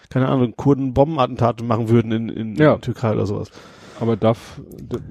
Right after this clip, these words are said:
Speaker 2: das ist, glaub ich, äh, mittlerweile nahe Null, ne?
Speaker 1: Ja, ja, ja.
Speaker 2: Oder es wird nicht darüber berichtet. Wissen wir auch nie so genau.
Speaker 1: Ja, doch, das käme, also ich glaub, egal wo auf der Welt, also selbst wenn das
Speaker 2: Mhm.
Speaker 1: irgendwo ist, wo wir schon mal hatten, diese, diese Nähe, wo,
Speaker 2: Mhm.
Speaker 1: wo es einem, einem was schlimm ist, aber einen selbst persönlich
Speaker 2: Mhm.
Speaker 1: gar, gar nicht mehr so juckt, selbst darüber hört man ja.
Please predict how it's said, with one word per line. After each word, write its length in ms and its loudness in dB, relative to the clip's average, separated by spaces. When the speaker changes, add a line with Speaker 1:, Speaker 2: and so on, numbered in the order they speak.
Speaker 2:
das 280 -8
ist, 140 -16
glaub 240 2
ich, 500 -10
äh, 380 -6
mittlerweile 420 4
nahe 280 2
Null, 300 2
ne? 260 -4
Speaker 1:
Ja, 220 4
ja, 80 0
ja. 120 4
Speaker 2:
Oder 240 8
es 100 -6
wird 120 -2
nicht 120 0
darüber 200 -2
berichtet. 360 -12
Wissen 200 -8
wir 160 -6
auch 100 -14
nie 140 -16
so 100 -18
genau. 240 -20
Speaker 1:
Ja, 320 -6
doch, 140 -10
das 220 -12
käme, 260 -4
also 280 -8
ich 100 -20
glaub, 200 0
egal 380 2
wo 60 4
auf 140 4
der 200 0
Welt, 200 4
also 100 2
selbst 320 0
wenn 80 -2
das 160 -2
Speaker 2:
Mhm. 80 -6
Speaker 1:
irgendwo 180 0
ist, 240 -4
wo 220 -4
wir 160 4
schon 80 -8
mal 80 2
hatten, 100 -4
diese, 240 -2
diese 160 0
Nähe, 300 6
wo, 80 -2
Speaker 2:
Mhm. 140 4
Speaker 1:
wo 20 6
es 140 2
einem, 180 0
einem 160 -2
was 140 -2
schlimm 300 2
ist, 120 0
aber 160 -2
einen 300 -2
selbst 240 2
persönlich 360 2
Speaker 2:
Mhm. 40 -6
Speaker 1:
gar, 120 -2
gar 280 0
nicht 80 2
mehr 120 2
so 80 2
juckt, 260 0
selbst 260 0
darüber 240 2
hört 160 2
man 140 -6
ja. 180 -6